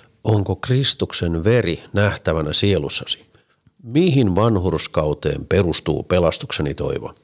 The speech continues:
Olenko päässyt irti omasta vanhurskaudestani? Moni erinomainen kristitty on katsoessaan kaikkien hyvien tekojensa raunioita joutunut huudahtamaan hukassa.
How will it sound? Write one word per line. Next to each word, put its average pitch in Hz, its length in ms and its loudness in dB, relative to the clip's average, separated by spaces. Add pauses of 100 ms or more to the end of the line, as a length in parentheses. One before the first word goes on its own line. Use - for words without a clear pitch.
(680)
Olenko 80 320 -2
päässyt - 520 -2
irti 147 440 0 (240)
omasta 98 520 0
vanhurskaudestani? - 1080 -2 (1000)
Moni 76 480 -4
erinomainen 98 720 2
kristitty - 580 -2
on 82 160 2
katsoessaan 90 720 0 (120)
kaikkien 98 640 0
hyvien 90 360 2
tekojensa 87 560 0
raunioita 95 640 2 (460)
joutunut 113 580 -2
huudahtamaan 90 800 0 (920)
hukassa. - 480 -2